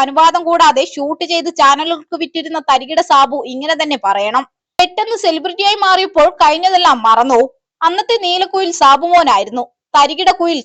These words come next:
സാബു. എഫ് എഫ് സി ഗ്രൂപ്പിലെ ബ്ലൂ ഫിലിം കഥകളും എല്ലാം മറക്കുമോ പെട്ടെന്ന്? എന്നാൽ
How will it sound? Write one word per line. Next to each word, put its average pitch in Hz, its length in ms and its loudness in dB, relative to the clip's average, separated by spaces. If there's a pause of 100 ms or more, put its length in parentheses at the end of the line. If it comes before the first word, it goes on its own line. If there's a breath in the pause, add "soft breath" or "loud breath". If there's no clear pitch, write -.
സാബു. 220 320 0 (540)
എഫ് 320 140 -8
എഫ് 359 140 -16
സി 392 140 -4
ഗ്രൂപ്പിലെ 359 380 2 (280)
ബ്ലൂ 302 140 -2 (140)
ഫിലിം 392 260 -6
കഥകളും 349 400 2 (400)
എല്ലാം 311 340 0
മറക്കുമോ 285 460 -2
പെട്ടെന്ന്? 240 360 0 (580)
എന്നാൽ 359 260 2